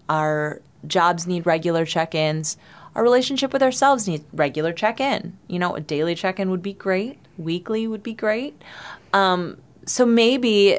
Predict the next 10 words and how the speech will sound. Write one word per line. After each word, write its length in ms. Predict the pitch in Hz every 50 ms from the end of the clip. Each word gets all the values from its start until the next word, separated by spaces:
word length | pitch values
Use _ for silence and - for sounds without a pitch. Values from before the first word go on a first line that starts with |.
| - - -
the 340 | - 170 165 170 175 180
solution 920 | 175 - - - 196 190 185 180 196 214 - - 156 147 151 151 156 165 160
to 100 | - 180
the 80 | 160 156
resolution 840 | 156 151 147 147 151 143 139 139 147 147 - 143 135 143 156 180 185 - - - - - _ -
is 460 | - 180 180 180 175 170 165 - -
to 320 | - - - 214 196 190 185
break 320 | 156 151 - 180 175 185 -
it 60 | 202
up 300 | 220 262 - - - -